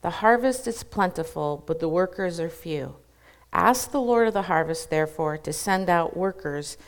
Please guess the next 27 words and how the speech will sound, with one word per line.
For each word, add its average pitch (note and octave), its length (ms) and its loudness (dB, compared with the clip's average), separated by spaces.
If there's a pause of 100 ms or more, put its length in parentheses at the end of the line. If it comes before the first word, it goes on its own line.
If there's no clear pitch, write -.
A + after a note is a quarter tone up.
(260)
into F#3 760 2 (100)
his E3 240 -2
harvest F3 560 0
field.' - 520 -4 (1600)
He G#3 200 -2
called A#3+ 680 4
the F#3 220 2
twelve G#3 340 2
disciples E3 600 0
to D3+ 120 -8
him D3+ 340 -6 (420)
and E3 200 -4
gave F3+ 260 2
them G#3 180 -2
authority D#3+ 440 0
to D#3+ 60 -6
drive E3+ 320 2
out G#3 200 2
evil G3+ 260 -4
spirits - 840 -6 (1000)
and E3 160 -2
to E3 80 -6
heal E3+ 440 4
every F#3+ 300 4
disease F3 520 -4
and E3+ 120 -8
sickness. - 680 -10